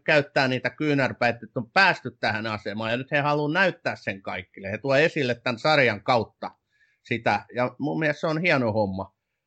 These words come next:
Mut Laura Dernistä täytyy sanoa, että hänen roolinsa tässä on, tuota, se kaikkein ärsyttävin. Et jos jotain minä inhosin tässä sarjassa, niin häntä. Et se on kyllä niin jotenkin,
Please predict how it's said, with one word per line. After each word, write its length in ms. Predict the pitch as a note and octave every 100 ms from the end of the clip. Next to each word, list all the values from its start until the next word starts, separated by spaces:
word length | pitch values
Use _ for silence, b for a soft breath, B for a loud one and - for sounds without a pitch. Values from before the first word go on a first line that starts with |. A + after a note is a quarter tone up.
| -
Mut 180 | D3+ D3 -
Laura 440 | C#3 E3+ F3+ F3 D#3
Dernistä 400 | E3+ F3 D#3+ -
täytyy 320 | D3+ C#3 C#3
sanoa, 400 | - D3+ D3+ C#3
että 340 | - - B2+ _ _ _ _ B2+
hänen 300 | D3+ D#3+ D3
roolinsa 520 | E3+ F3+ D#3+ C3+ B2+
tässä 480 | - B2+ - - B2
on, 200 | A#2+ A#2
tuota, 480 | C3 A#2 B2+ A#2+ - _ _ _ -
se 100 | B2
kaikkein 480 | C#3 B2+ - C3 C3
ärsyttävin. 880 | C#3+ C3 - G#2+ _ F#2 G2 F#2+
Et 120 | G2+ - _ _ C3+
jos 180 | C3+
jotain 420 | E3+ E3 E3 C#3+ C3
minä 400 | D3+ F3+ D#3+ B2
inhosin 540 | C#3+ C#3+ B2+ A#2 A3+
tässä 280 | A2 G2+ G#2+
sarjassa, 520 | - G#2 G2+ F#2 -
niin 160 | G2+ F#2+
häntä. 520 | A2 G#2 G2 F#2+ D#2
Et 120 | F2
se 120 | - B2+
on 120 | A2+
kyllä 200 | C3+ B2
niin 320 | C#3+ D3 A#2+
jotenkin, 600 | A#2 A#2+ A2+ F#2+ A2+